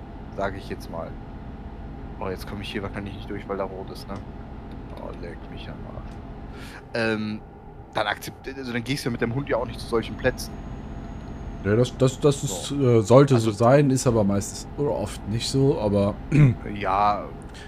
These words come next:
Speaker 2: aber
Speaker 1: zum
Speaker 2: ich
Speaker 1: Beispiel,
Speaker 2: geb
Speaker 1: wir
Speaker 2: dir
Speaker 1: waren
Speaker 2: recht.
Speaker 1: jetzt auch am, am Wochenende, ähm, in Leverkusen-Opladen beim Hundeschwimmen, wo das Freibad dann für die Hunde freigegeben wurde. Da gehst du ja auch nicht mit einem aggressiven Hund, der,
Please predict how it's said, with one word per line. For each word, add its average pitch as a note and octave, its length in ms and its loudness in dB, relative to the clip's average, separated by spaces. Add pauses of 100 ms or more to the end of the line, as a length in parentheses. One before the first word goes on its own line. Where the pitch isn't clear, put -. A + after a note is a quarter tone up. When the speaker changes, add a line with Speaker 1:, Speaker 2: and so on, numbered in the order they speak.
(240)
Speaker 2:
aber G#2+ 260 4
Speaker 1:
zum - 0 -
Speaker 2:
ich C3 180 6
Speaker 1:
Beispiel, A#2 180 4
Speaker 2:
geb - 20 0
Speaker 1:
wir G#2+ 120 8
Speaker 2:
dir - 0 -
Speaker 1:
waren G#2+ 200 6
Speaker 2:
recht. - 0 -
Speaker 1:
jetzt A#2+ 180 -2
auch - 240 -4
am, - 260 -12
am A2 200 -6
Wochenende, A#2 800 -2
ähm, G#2 480 -8 (120)
in G2 380 -10
Leverkusen-Opladen A#2+ 1200 -6
beim G#2 320 -2
Hundeschwimmen, C#3+ 680 -6
wo G#2+ 120 -4
das F#2+ 220 -6
Freibad A2+ 500 -4
dann G2+ 140 -6
für - 120 -12
die G2+ 80 -8
Hunde C3 200 -4
freigegeben C3 440 -2
wurde. C3 220 -2 (680)
Da G#2+ 120 -4
gehst C3 320 -4
du - 60 0
ja A#2+ 60 6
auch C3+ 200 -4
nicht B2 160 -4
mit C3+ 160 -4
einem B2+ 100 -6
aggressiven A2+ 580 -8
Hund, A2+ 160 -6
der, G#2 500 0